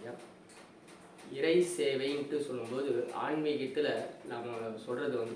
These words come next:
பாத்தீங்கன்னா, ம், உழவார் பணி, அ, இறை சேவைன்னு சொல்லுவோம். உழவார் பணி மற்றும், அ, அன்னதானம் இடுதல். அ, பொது வாழ்க்கையில பாத்தீங்கன்னா, அந்த மரம் நடுதல், அ, குளம் வெட்டுதல்,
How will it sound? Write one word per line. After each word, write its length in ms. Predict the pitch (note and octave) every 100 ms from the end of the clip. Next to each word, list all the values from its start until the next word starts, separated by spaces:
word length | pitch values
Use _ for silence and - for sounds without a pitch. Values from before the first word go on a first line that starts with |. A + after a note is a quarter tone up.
| A#2
பாத்தீங்கன்னா, 480 | A2+ A2+ A#2 A2 - - - - - - - -
ம், 340 | C3+ B2+ A2 G#2+ G#2+ A2+ - - - - -
உழவார் 540 | B2+ C3 D3 D3 - -
பணி, 400 | A#2 A#2+ B2+ - -
அ, 40 | A2+ G#2
இறை 160 | A#2
சேவைன்னு 340 | B2+ B2 G#2 G#2+ -
சொல்லுவோம். 280 | A#2+ A#2 B2
உழவார் 340 | B2 B2 G#2+
பணி 140 | A2+
மற்றும், 580 | A2 A2 G#2+ A#2 A2 G#2+ - - - - - - - - - - - - - - -
அ, 40 | B2
அன்னதானம் 600 | A#2 A#2+ C3+ B2+ A2+ G#2+
இடுதல். 340 | G#2 A2 - - - - - - - - - - C3+
அ, 80 |
பொது 500 | B2 A2 D3+ F3+ E3
வாழ்க்கையில 360 | C#3 - C3+ C3 C3
பாத்தீங்கன்னா, 400 | A#2 A#2 A#2 A#2+
அந்த 440 | A#2 A2 G#2+ G2+ - - - - - -
மரம் 340 | A#2 B2+ C#3
நடுதல், 440 | B2+ A#2 B2 B2 - - - - -
அ, 40 | B2 -
குளம் 260 | C3 C3 B2
வெட்டுதல், 480 | - A2+ A#2 A#2